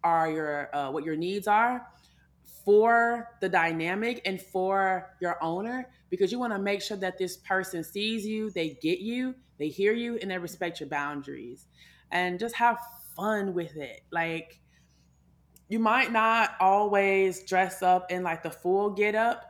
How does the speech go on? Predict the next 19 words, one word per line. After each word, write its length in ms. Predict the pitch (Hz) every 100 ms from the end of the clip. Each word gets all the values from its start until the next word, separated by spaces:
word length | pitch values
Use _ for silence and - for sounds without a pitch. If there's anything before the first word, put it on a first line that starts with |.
| - _ _
um, 460 | 180 175 170 165 - -
but 420 | 190 185 170 - - _ _ _ _ _ _
if 180 | 170 -
you 80 | 190
wanna 260 | 196 208 196
be 200 | 202 196
public 580 | - 180 190 214 208 185
with 180 | 185
your 100 | 190 185
persona, 720 | 180 180 175 185 226 233 233 - -
you 80 | 165
can 120 | 196
have, 280 | 190 202 196
like, 280 | 196 185 180
one 360 | 156 196 220 220
piece 540 | - 226 226 - - 185
of, 400 | 185 175 170 -
of 180 | 165 151
wear 500 | 175 202 175 160